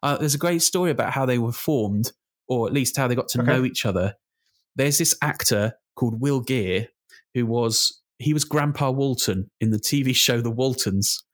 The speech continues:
Speaker 2: Okay, yep, I can, I know, I know who
Speaker 1: And
Speaker 2: he
Speaker 1: he's,
Speaker 2: is.
Speaker 1: he was a famous, uh, leftist at the time, and he, he was,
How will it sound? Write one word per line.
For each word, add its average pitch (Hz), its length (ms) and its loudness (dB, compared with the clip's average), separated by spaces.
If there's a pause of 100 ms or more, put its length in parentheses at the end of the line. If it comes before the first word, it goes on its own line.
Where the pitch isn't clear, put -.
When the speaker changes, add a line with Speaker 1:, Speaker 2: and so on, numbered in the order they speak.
(640)
Speaker 2:
Okay, 147 440 0
yep, 202 280 0
I 180 80 -2
can, 160 260 -4
I 170 100 0
know, 180 300 2
I 160 160 -2
know 175 200 0
who 165 120 0
Speaker 1:
And 139 100 2
Speaker 2:
he 147 140 4
Speaker 1:
he's, 143 140 2
Speaker 2:
is. - 100 -2
Speaker 1:
he 151 180 2
was 147 140 0
a 135 40 0
famous, 123 520 0
uh, 113 180 2
leftist 113 480 -2
at - 80 -2
the 107 80 -2
time, 120 320 0
and 107 80 -2
he, 135 220 0
he 147 180 0
was, 127 280 0